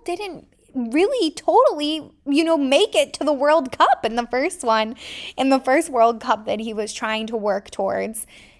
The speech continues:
he had a, um, I won't ruin it for you guys. Just go watch the show. But it's the perfect <laughs> exper-, example of not, of wanting to be perfect, of wanting to please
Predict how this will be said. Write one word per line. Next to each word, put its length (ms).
he 280
had 340
a, 220
um, 560
I 100
won't 240
ruin 220
it 140
for 80
you 120
guys. 460
Just 200
go 120
watch 320
the 80
show. 480
But 260
it's 320
the 200
perfect 760
<laughs> 20
exper-, 680
example 840
of 180
not, 500
of 180
wanting 460
to 100
be 140
perfect, 520
of 100
wanting 400
to 80
please 540